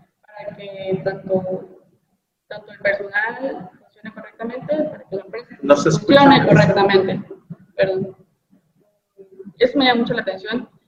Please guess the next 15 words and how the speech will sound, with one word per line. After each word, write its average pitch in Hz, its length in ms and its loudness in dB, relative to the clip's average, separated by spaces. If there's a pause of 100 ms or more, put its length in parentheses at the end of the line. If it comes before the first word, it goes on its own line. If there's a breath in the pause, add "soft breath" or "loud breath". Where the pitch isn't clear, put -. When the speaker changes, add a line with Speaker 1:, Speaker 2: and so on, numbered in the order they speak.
(100)
Speaker 1:
porque, 196 640 -2
bueno, 208 260 -4
sabemos 220 460 4
que 202 120 2
el 185 80 6
recurso 208 400 4
humano 254 340 6
es 214 100 0 (320)
lo 196 100 -4
más 214 240 0
importante 208 500 -2
dentro - 180 -8
de 185 60 -2
la 185 60 2
empresa. 269 400 0